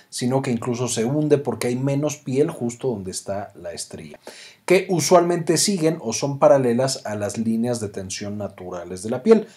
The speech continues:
que por supuesto aquí tenemos la imagen de cuáles son las líneas de tensión.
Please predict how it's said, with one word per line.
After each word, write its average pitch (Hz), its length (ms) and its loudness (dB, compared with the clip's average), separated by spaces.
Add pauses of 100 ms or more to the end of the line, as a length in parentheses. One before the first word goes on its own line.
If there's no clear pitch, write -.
(120)
que 113 120 -8
por 117 120 0
supuesto 117 280 -2
aquí 117 180 -2
tenemos 110 420 -4
la 104 80 -6
imagen 113 460 -2
de 101 80 -6
cuáles 104 300 -6
son 107 160 -8
las 98 160 -10
líneas 101 340 -10
de 107 80 -10
tensión. 180 480 -2